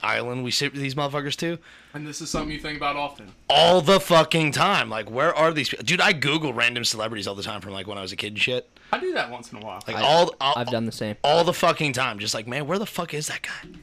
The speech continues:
Speaker 1: Like, what happened to these people? Um, another one is I have in constant rotation of nineties cartoons theme songs going through my head all the fucking time. It's terrible. And I hate it.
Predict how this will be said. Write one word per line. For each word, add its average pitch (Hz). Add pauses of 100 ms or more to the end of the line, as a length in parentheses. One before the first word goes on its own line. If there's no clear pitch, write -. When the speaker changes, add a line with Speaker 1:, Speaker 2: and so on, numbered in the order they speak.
(260)
Speaker 1:
Like, 123
what 170
happened 160
to 107
these 90
people? 85 (580)
Um, 131 (600)
another 156
one 165 (100)
is 131
I 127
have 147
in 143
constant 160
rotation 143
of 113
nineties 123
cartoons 120
theme 104
songs 85 (380)
going 107
through 107
my 90
head 80 (720)
all 131
the 127
fucking 113
time. 92
It's 107
terrible. 98 (720)
And 113
I 98
hate 107
it. 80